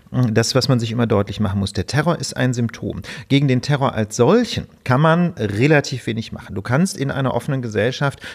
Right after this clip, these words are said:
nicht verhindern, dass irgendjemand sich eine Waffe organisiert und in eine Shisha-Bar läuft. Du kannst ja nicht vor jede Shisha-Bar wie am Flughafen so einen Scanner stellen, zum Beispiel, ne?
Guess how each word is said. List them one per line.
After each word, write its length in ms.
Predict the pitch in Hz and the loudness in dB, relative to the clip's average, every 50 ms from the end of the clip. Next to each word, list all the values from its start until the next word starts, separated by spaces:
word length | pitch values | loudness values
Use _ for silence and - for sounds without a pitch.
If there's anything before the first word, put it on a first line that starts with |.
| - | 0
nicht 280 | - 131 151 156 - - | 2 2 2 2 0 -2
verhindern, 500 | - 104 92 110 127 160 185 196 185 151 | -2 0 0 0 0 2 2 0 0 0
dass 140 | 139 - - | -2 -6 -2
irgendjemand 760 | - 143 151 180 180 165 - 120 117 120 147 156 175 185 175 | 0 2 2 4 2 0 0 0 -2 -2 0 0 -2 -2 -4
sich 160 | - 127 - | -4 -4 -2
eine 160 | 127 104 87 | 0 0 0
Waffe 280 | 95 - - - 160 - | -2 -4 -4 -6 -4 -2
organisiert 540 | 160 151 160 156 156 147 135 - 143 143 - | -2 -2 0 0 -2 -2 -2 -2 -4 -4 -2
und 60 | 147 | -4
in 60 | 151 | -2
eine 80 | 156 156 | -2 -2
Shisha-Bar 480 | - 233 233 - 160 120 101 - 76 90 | -2 -2 -2 -2 -2 -4 -4 -6 -6 -8
läuft. 220 | - - - - | -8 -8 -8 -8
Du 60 | 120 | -8
kannst 240 | - 135 147 151 - | -6 -4 -4 -4 -2
ja 80 | 151 139 | -2 -2
nicht 160 | 147 - - - - - | -2 -4 -6 -10 -16 -8
vor 140 | - - 147 | 0 0 2
jede 280 | 127 123 160 160 156 117 | 2 2 2 2 2 2
Shisha-Bar 680 | - - 202 - - 147 123 110 104 92 95 110 139 151 180 - - | 0 0 -4 0 2 2 2 2 2 2 2 2 0 -2 -4 -8 -6
wie 140 | - 143 147 | -2 0 2
am 120 | 131 127 120 | 2 0 -2
Flughafen 800 | - - 165 185 202 - - 113 82 82 92 - 127 120 123 | -2 -2 -2 -2 -2 -2 -4 -4 -4 -6 -6 -6 -4 -4 -2
so 100 | 117 127 | -2 -2
einen 100 | 131 135 | -2 -2
Scanner 340 | - - - 160 165 139 98 | -2 0 0 2 2 2 -2
stellen, 300 | - - - - - - | -2 -6 -12 -14 -16 -12
zum 180 | - - 110 92 | -6 -6 -6 -4
Beispiel, 320 | 55 - - - - - | -6 -8 -12 -12 -8 -4
ne? 120 | 117 165 | -2 -2